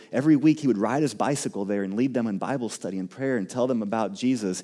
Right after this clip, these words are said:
and he got threatened by some Hindu extremist that said, "You better quit doing this."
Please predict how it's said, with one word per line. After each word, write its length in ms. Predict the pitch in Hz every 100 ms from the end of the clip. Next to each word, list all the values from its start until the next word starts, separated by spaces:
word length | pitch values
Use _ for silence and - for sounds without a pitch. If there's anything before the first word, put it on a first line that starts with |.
| - -
and 120 | 117 120
he 100 | 131
got 220 | 120 -
threatened 480 | 143 170 92 85 - - _ _ _
by 100 | 123
some 200 | 117 120
Hindu 340 | 120 151 143 123
extremist 760 | - - 165 127 85 - - - _ - -
that 100 | 113
said, 160 | 135
"You 60 | 120
better 180 | 139 156
quit 260 | 160 123
doing 280 | 113 147 117
this." 420 | 80 80 - -